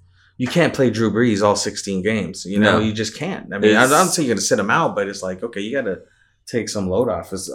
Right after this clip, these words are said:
Speaker 1: how they do that, I don't know. You know, maybe, you know, like, s-, maybe seventy thirty, you know, maybe s-, twenty-five seventy-five. I don't know,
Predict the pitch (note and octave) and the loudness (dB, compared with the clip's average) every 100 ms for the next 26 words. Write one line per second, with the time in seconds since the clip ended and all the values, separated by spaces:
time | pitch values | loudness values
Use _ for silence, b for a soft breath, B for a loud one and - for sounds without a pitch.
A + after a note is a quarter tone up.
0 | - G#2+ A2 G#2+ G2 A2 A2+ G#2 F#2+ G2 | -6 -4 -2 -4 -4 -4 -2 -2 -4 -8
1 | G2 G2 E2+ F#2+ F#2+ F#2+ G2 F#2+ F2+ F#2 | -10 -10 -10 -10 -10 -10 -10 -12 -12 -14
2 | F#2 _ _ _ _ _ _ _ _ G#2 | -16 _ _ _ _ _ _ _ _ -12
3 | D#2+ C#2+ D2 - - - - F#2 F#2 G2 | -10 -10 -12 -12 -16 -16 -14 -10 -6 -4
4 | F#2 F#2 F#2+ F#2+ G2 F#2+ _ F#2+ F#2+ F#2+ | -4 -4 -2 -2 -4 -12 _ -10 -8 -8
5 | F#2+ G2 G2 F#2+ - - - F#2+ G2 F#2+ | -8 -8 -10 -12 -12 -14 -12 -8 -6 -4
6 | F#2 - F#2 F#2 F#2+ F#2+ G2 G#2 G2 F#2+ | -4 -4 -6 -4 -4 -2 0 -2 -2 -8